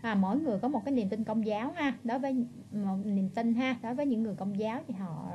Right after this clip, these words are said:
rất là tôn sùng và họ ăn cái lễ này rất là lớn ha. À, ngày tiếp theo đó là cô thấy cái ngày lễ Quốc Khánh của Mỹ nè. Mình thì có lễ Quốc Khánh của mình là vào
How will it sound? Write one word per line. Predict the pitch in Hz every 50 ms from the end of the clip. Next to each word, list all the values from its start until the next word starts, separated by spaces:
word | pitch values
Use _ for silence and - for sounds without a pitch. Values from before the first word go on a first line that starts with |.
| 175 165
rất | - - 302 -
là | - 175
tôn | - - 202 202 202 196
sùng | - - 196 175 170 165
và | 160 170
họ | 165 - 185 180 180
ăn | 196 208 190 190
cái | 233 247
lễ | 233 - - - -
này | 226 247 - - -
rất | 175 - -
là | 175 -
lớn | 175 180 190 208 254 285 - - -
ha. | 226 226 240 - - - - - - - - - - - - - - - - - - - - - - - - - - -
À, | - 269 277
ngày | 262 247 240 233
tiếp | 240 320 392 427 -
theo | - 311 277 277 269 247 247 - - - -
đó | - 240 285
là | 330 302 233 196 190
cô | 190 - 214
thấy | 233 240 233
cái | 247 320 320
ngày | 277 208 180 175
lễ | 175 - - - - 254 -
Quốc | 349 349 -
Khánh | - 285 294 370 427
của | - 370
Mỹ | 262 240 - - - 277 392
nè. | 415 269 - - - -
Mình | 214 220 214 208 202
thì | 196 202
có | 196 - 240 277
lễ | 320 226 226
Quốc | 233 285 339 -
Khánh | - 302 311
của | 403 403 370
mình | 311 220
là | 196 196 185
vào | 196 185